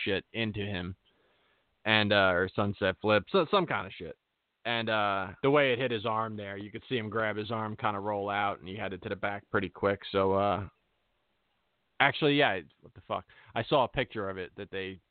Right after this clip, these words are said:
someone put online that night, and it was pretty, pretty deep, pretty big gash.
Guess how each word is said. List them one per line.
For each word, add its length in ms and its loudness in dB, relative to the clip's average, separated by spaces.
someone 400 -6
put 120 -4
online 680 -4
that 220 0
night, 320 -6
and 140 -2
it 40 0
was 220 -2
pretty, 300 0
pretty 160 -2
deep, 280 -8
pretty 160 -2
big 220 -6
gash. 340 -4